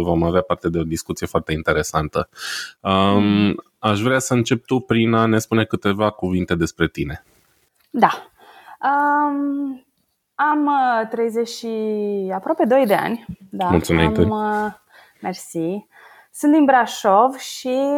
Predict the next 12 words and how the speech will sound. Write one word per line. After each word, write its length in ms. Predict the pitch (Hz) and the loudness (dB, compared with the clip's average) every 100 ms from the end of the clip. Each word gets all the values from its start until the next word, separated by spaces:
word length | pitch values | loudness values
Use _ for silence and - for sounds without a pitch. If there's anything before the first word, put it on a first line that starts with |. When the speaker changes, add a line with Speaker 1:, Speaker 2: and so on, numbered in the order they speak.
| 285 285 269 - | 0 -2 -4 -2
Speaker 2:
uh, 640 | 233 233 226 220 214 214 | 0 2 4 4 4 2
în 80 | 240 | 0
prezent 420 | 277 254 254 254 | 2 2 2 0
locuiesc 520 | 254 233 226 226 - | 2 2 2 0 -2
în 140 | 247 240 | -4 -2
Norvegia 1040 | 226 220 208 185 190 175 170 170 165 175 | 0 2 2 4 4 4 2 2 4 4
din, 420 | 185 185 175 165 | 0 -4 -4 -2
um, 680 | 165 160 156 156 151 131 156 | -2 0 0 -2 -6 -10 -10
august 760 | - 180 190 196 196 - - - | 2 4 4 4 2 -2 -14 -16
două 340 | - 185 233 226 | -8 -2 0 0
mii 200 | 220 233 | 0 -4
șaptesprezece. 1400 | - 185 156 - - - - 165 165 151 - 170 220 | -2 2 2 0 -16 -16 -6 -4 -2 -4 -4 -4 -2